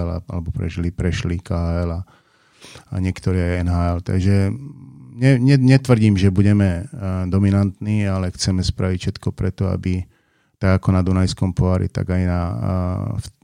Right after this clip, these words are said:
v tej Champions League, aby, e, sme neboli posledné kolo uvoza, aby sme nejakým spôsobom spravili aj nejaké výsledky.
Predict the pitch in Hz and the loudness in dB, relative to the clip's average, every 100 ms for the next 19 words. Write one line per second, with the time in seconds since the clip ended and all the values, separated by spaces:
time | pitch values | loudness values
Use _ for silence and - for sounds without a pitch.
0 | - - 92 - 90 - 98 92 98 92 | -6 -2 -4 -2 -4 -4 -4 -4 -6 -4
1 | 95 90 92 95 123 98 92 - 95 90 | -4 0 0 -2 -4 -2 -2 0 0 0
2 | 85 87 - 95 - 92 87 - 95 95 | 0 -4 -2 -4 -4 -4 -6 -4 -2 -2
3 | 92 90 87 90 90 90 90 90 85 90 | -2 -2 -2 -2 -2 -4 -4 -6 -6 -4
4 | 90 90 90 101 - - - 95 87 - | -2 -4 -6 -8 -8 -12 -6 -6 -6 -6
5 | 90 87 85 90 - 85 - - - - | -4 -4 -4 -6 -6 -8 -8 -10 -8 -14